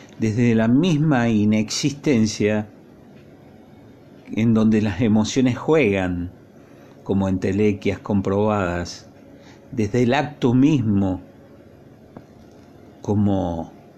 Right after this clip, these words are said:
certificación de permanencia sobre lo eterno, donde lo doctrinal se determina plenamente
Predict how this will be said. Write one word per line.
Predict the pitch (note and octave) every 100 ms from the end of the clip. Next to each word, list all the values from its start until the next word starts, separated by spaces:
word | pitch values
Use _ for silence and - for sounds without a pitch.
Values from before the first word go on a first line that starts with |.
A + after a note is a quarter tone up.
| -
certificación | - A2+ G2+ - G2+ A#2 G#2+ F2 - - A#2+ A#2 F#2+ F#2 F#2 - - - - -
de | G2+
permanencia | G2+ G#2 G2 F#2+ A2 A2 G2 F#2 - F2+ E2
sobre | - F#2 F#2
lo | F#2 F#2
eterno, | F#2 A2 F#2+ F2 F2+ E2+ D2 - - - - - - - - - - - - - - - - - -
donde | G2 A2 G2+ F#2+
lo | G2+
doctrinal | G2 F2+ - F#2+ G2 G#2+ G#2+ G#2 F#2+ G2 -
se | - A2+
determina | F#2+ F#2 F#2+ G2+ C3+ C3 G#2 F#2+ F2 - - -
plenamente | A#2+ A#2 A2 A2 A#2 G2 F2+ F2